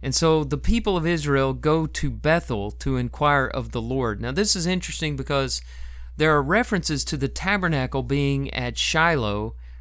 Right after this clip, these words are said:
which is in Ephraim, the big tribe from which Joshua came.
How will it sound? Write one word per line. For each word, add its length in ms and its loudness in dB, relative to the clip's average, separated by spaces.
which 220 -4
is 180 -2
in 300 0
Ephraim, 720 0
the 80 -4
big 280 2
tribe 560 0
from 180 0
which 280 0
Joshua 500 -2
came. 460 -4